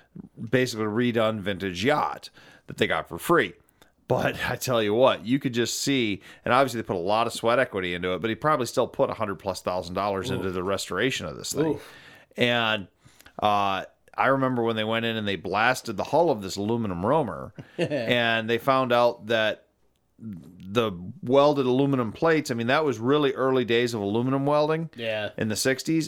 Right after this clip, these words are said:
Speaker 1: and they hadn't done the greatest job in some areas, and so there was areas that they had up to two inches thick of, like, a Bondo-like
Speaker 2: Ooh.
Speaker 1: material that they had smoothed out.
Speaker 2: Ooh.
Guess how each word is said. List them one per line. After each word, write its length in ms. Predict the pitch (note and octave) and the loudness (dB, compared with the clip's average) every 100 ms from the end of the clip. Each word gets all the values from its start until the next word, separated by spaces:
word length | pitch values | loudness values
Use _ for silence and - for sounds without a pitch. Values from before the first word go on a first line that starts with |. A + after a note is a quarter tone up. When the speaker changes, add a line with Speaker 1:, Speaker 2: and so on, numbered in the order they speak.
| - | -6
Speaker 1:
and 640 | A#2 A#2 A2+ A2+ A2+ A2 G#2+ - | -4 -2 0 0 -2 -4 -8 -12
they 960 | A2+ A#2+ B2 B2 A#2+ A#2 A2+ A2+ G#2+ - - | -2 0 2 2 2 2 2 0 -2 -10 -10
hadn't 320 | G#2 C#3+ C3+ | 0 2 2
done 160 | A#2+ B2 | -2 -2
the 80 | A2 | 0
greatest 340 | B2 A#2 - | 0 0 -2
job 280 | A2+ A2+ C3+ | 0 2 0
in 80 | C3+ | -2
some 120 | D3 | -2
areas, 280 | D3+ E3 D2 | -2 -2 -4
and 160 | A2+ | -4
so 140 | A#2 A#2 | -2 0
there 100 | D3 | 0
was 140 | F#3 | 0
areas 240 | C3 C3 A2 | 0 0 -2
that 80 | |
they 100 | A2 | -2
had 140 | C3+ A#2+ | -2 -2
up 120 | - | -4
to 60 | G2+ | -12
two 320 | - - D3 | -10 -2 0
inches 300 | C3 G2+ - | 0 -4 -4
thick 280 | - C3+ - | 0 0 0
of, 100 | F#2 | -4
like, 140 | G2 | -4
a 80 | F#2 | -4
Bondo-like 640 | E2+ G2+ A2+ A2 G#2 G#2 - | 0 0 2 0 0 -2 -2
Speaker 2:
Ooh. 40 | |
Speaker 1:
material 540 | C3+ D#3+ A2+ F2+ D2 - - - _ | 0 2 2 -2 -6 -12 -20 -20 _
that 100 | G2 | -2
they 120 | A#2 | 0
had 200 | A#2 F2+ | 2 -2
smoothed 920 | - - B2 B2+ C3 C3 B2+ B2 G2+ - | -2 -4 -2 2 2 4 4 2 0 -2
out. 480 | G2 B2+ A#2 G#2 - | 2 6 6 2 0
Speaker 2:
Ooh. 360 | E3+ D#3 A2+ | -2 0 -2